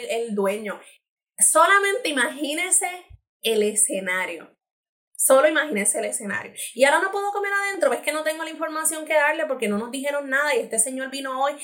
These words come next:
y puso el toldo". Entonces, a veces tenemos a los dueños de negocios molestos porque le dicen, "Tú no tenías que decirle eso al cliente", pero ¿qué tenía que decirle? Usted le dijo. Porque si esa par-, si yo no le tenía que decir eso al cliente, que no estoy diciendo que está bien,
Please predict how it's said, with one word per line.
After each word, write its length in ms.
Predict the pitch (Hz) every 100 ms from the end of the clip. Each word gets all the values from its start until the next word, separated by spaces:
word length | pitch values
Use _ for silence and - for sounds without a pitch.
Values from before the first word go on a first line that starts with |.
| -
y 100 | 202
puso 240 | 196 196 277
el 140 | 269
toldo". 240 | 277 277
Entonces, 400 | 233 196 202 294 - - -
a 120 | - 175
veces 180 | 190 202
tenemos 320 | 262 269 294 285
a 60 |
los 180 | 285 277
dueños 280 | 277 277 285
de 80 | 285
negocios 520 | 294 302 302 311 214
molestos 720 | 190 185 208 277 - 202 202 -
porque 220 | 202 185
le 80 | 185
dicen, 280 | 208 202 190
"Tú 100 | 214
no 100 | 233
tenías 280 | 285 294
que 160 | 302 269
decirle 460 | 262 262 254 233 233
eso 160 | -
al 100 | 233
cliente", 400 | 226 202 196 202
pero 220 | 202 202 196
¿qué 120 | 208
tenía 400 | 269 233 226 233
que 80 | 208
decirle? 400 | 180 156 330 381
Usted 180 | 262 214
le 200 | 339 415
dijo. 360 | 233 170 - _ _ _ _ _ _ _ -
Porque 260 | 269 269 -
si 180 | 262 247
esa 280 | - 392
par-, 220 | 381 339 -
si 140 | 285
yo 100 | 277
no 100 | 320
le 100 | 359
tenía 260 | 349 339 339
que 140 | 320 302
decir 220 | 294 285
eso 160 | 285
al 100 | 277
cliente, 300 | 269 262 262
que 60 | 185
no 80 | 170
estoy 160 | 190
diciendo 320 | 208 220 247 254
que 80 |
está 180 | - 214
bien, 420 | 226 220 165 -